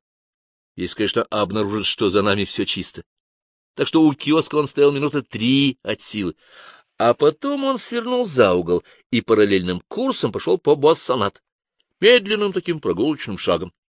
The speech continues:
с таким расчетом, чтобы, когда мы с Мормоном выйдем из переулка, сесть нам на хвост и вести уже до Монпарнаса.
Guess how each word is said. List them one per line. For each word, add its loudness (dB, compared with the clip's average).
с -20
таким 0
расчетом, 0
чтобы, -10
когда 0
мы 2
с -6
Мормоном 4
выйдем 2
из -2
переулка, -2
сесть 2
нам 2
на 2
хвост 4
и -2
вести -8
уже -2
до -4
Монпарнаса. -4